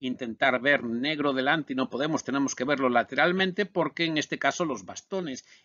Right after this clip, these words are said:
y la estructura de nuestra retina y la interpretación que hace después el cerebro así nos lo permite. O esto, intentamos re-, rápidamente leer el color de cada palabra,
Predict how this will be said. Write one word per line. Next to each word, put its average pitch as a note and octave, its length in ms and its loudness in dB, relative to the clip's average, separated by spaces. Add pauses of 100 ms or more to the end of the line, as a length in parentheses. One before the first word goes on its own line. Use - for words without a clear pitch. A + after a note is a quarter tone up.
y C3 100 -4
la B2 80 -2
estructura A#2 680 0 (280)
de G#2 160 -8
nuestra D#3 320 0
retina E3+ 560 2 (260)
y D#3 120 4
la B2+ 320 4
interpretación C3 920 -4
que D#3+ 80 0
hace D3+ 140 -4
después D#3+ 420 0
el G3+ 80 0
cerebro D3+ 480 0 (180)
así B2 360 0 (160)
nos G#2+ 160 -18
lo G#2+ 100 -12
permite. F#2 540 -16
O D3+ 200 10
esto, - 380 2 (380)
intentamos C3 800 0
re-, B2 440 0
rápidamente C3 1000 0
leer A#2+ 560 2 (460)
el A#2+ 260 0
color C#3 360 4
de D#3 120 0
cada D3+ 260 2
palabra, F3 560 2